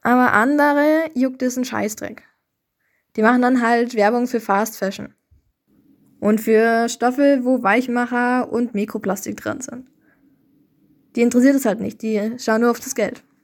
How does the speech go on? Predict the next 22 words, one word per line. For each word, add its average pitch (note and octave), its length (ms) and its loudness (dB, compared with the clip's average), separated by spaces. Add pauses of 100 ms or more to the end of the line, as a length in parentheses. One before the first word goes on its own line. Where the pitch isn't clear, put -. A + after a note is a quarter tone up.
(720)
Ich A#3+ 160 0
hab B3+ 120 4
mir A#3 380 0
vor A#3+ 140 0
dieser A#3 180 0
Podcast-Folge A3 600 0
nochmal G#3+ 280 0
das G#3+ 280 -6
Video G#3+ 240 -2
von G#3 320 -4
Sascha G#3 760 -2
angesehen, G#3+ 580 0 (360)
weil A3+ 160 0
sie A#3 120 -4
da A#3 460 0
nochmal A#3+ 340 -2
sehr A#3+ 220 2
viele A3+ 720 -2
gut A3+ 180 -8
recherchierte A3 440 -2
Fakten B3 360 -2
bringt. C4+ 360 0